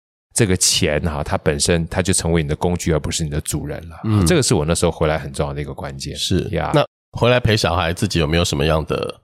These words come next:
Speaker 2: 就是以前都忙着工作嘛，对啊，那回到家庭这件事情，当主妇，单纯当主妇这件事情。
Speaker 1: 其实一开始很痛苦的，非常痛苦，因为你，当你没有一个工作的时候，其实你会觉得自己突然变得没有用。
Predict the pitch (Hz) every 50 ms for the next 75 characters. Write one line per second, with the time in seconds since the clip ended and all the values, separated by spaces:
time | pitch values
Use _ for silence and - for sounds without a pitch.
0 | _ _ _ _ _ _ _ - - 98 107 101 - 95 90 - 110 117 127 135
1 | 127 92 101 95 101 101 107 - 98 98 101 - - 78 62 - - - - -
2 | - - 87 67 65 - 98 101 98 87 - - _ _ _ - - - 95 92
3 | 117 113 104 - - 107 104 104 - 90 76 76 87 87 82 85 90 82 76 82
4 | 90 92 95 - - 76 71 - - 80 78 85 - 107 113 117 113 - 95 85
5 | 87 92 95 - - 76 80 85 80 78 73 76 76 - - 71 - - - -
6 | - - - - 180 180 180 190 175 - 180 175 - 104 90 - - 76 - -
7 | 113 98 - - 76 67 69 69 - - _ _ - 135 131 117 110 123 123 107
8 | 92 - 78 78 90 131 151 151 120 92 82 - 127 127 110 87 82 87 104 113
9 | 104 92 92 87 95 85 - 98 101 104 107 110 92 87 82 - - 90 85 85
10 | - - 113 101 - 98 90 87 101 101 - - 87 87 - - 98 80 - -
11 | 95 87 90 95 85 78 80 82 82 76 76 82 90 85